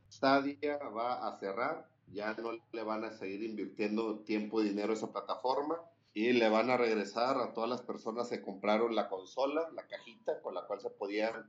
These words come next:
conectar, les va a regresar el dinero. Eh, no queda, no me queda claro si, si les va a decir a la gente, "Oye, pues regrésame también la consola, que de todos modos ya no va a servir",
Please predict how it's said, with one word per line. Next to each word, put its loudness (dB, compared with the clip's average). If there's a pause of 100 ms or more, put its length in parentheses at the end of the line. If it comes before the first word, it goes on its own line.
(140)
conectar, 2
les 0
va 4
a 4
regresar 0
el 0
dinero. 0 (640)
Eh, 0
no 0
queda, 4
no -2
me -4
queda 2
claro 0
si, -6 (320)
si -6
les 0
va 4
a 6
decir -2
a 2
la 0
gente, -2
"Oye, 4
pues -2
regrésame 0
también -2
la 0
consola, -2
que -18
de -18
todos -12
modos -10
ya -6
no -4
va -2
a -12
servir", -10